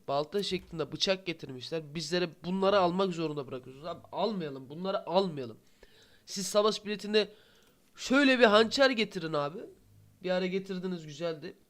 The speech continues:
Böyle bir hançer getirin, animasyon olmasın abi.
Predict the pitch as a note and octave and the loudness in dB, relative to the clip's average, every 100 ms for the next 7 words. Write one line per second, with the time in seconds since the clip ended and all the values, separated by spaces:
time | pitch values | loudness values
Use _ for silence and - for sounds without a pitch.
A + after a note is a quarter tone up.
0 | _ _ _ _ _ _ _ _ A#3+ C4+ | _ _ _ _ _ _ _ _ -6 -2
1 | C4 A#3 G#3+ A3+ C4 C4 G#3+ F#3 C#3+ - | 0 2 2 2 0 0 -2 -6 -6 -4
2 | - D4 D#4+ - D#4 D#4+ D4 G#3 E3 D3+ | -4 0 0 0 -4 -2 0 0 -2 -4
3 | C3+ A#2+ | -10 -10